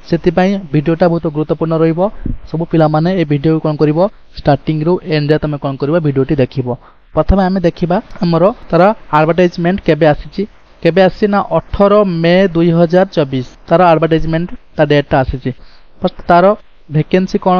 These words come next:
ଅଛି, ଆଉ ଗୋଟେ ଲେଖିଛି, ତ ଲାଷ୍ଟ ଡେଟ୍ ରିସିଭଡ୍ ଆପ୍ଲିକେସନ୍ ଡେଟ୍ କେବେ ନା କୋଡ଼ିଏ ଛଅ ଦୁଇ ହଜାର ଚବିଶ ଲେଖିଛି। କୋଡ଼ିଏ ଛଅ ଦୁଇ ହଜାର ଚବିଶ ଭିତରେ ତମେ କ'ଣ କରିବ, ଏଟାକୁ କ'ଣ କରିବ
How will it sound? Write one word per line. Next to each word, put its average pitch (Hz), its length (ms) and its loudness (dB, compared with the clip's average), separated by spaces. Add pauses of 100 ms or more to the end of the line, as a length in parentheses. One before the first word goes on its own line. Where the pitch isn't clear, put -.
ଅଛି, 202 160 -2 (340)
ଆଉ 156 80 4
ଗୋଟେ 185 140 2
ଲେଖିଛି, 185 300 0
ତ 185 40 2
ଲାଷ୍ଟ 160 500 4
ଡେଟ୍ 202 260 4
ରିସିଭଡ୍ 175 340 -2
ଆପ୍ଲିକେସନ୍ 185 600 2
ଡେଟ୍ 180 200 2
କେବେ 175 200 0
ନା 202 120 0
କୋଡ଼ିଏ 175 480 0
ଛଅ 185 100 -2
ଦୁଇ 185 140 2
ହଜାର 170 100 -4
ଚବିଶ 151 300 -4
ଲେଖିଛି। 180 300 -2 (520)
କୋଡ଼ିଏ 185 300 4 (100)
ଛଅ 202 120 0 (100)
ଦୁଇ 185 120 2
ହଜାର 196 200 4
ଚବିଶ 180 360 0 (120)
ଭିତରେ 175 400 2
ତମେ 180 300 -4
କ'ଣ 170 200 -2
କରିବ, 170 200 2 (120)
ଏଟାକୁ 160 220 0
କ'ଣ 156 180 -4
କରିବ 151 260 -2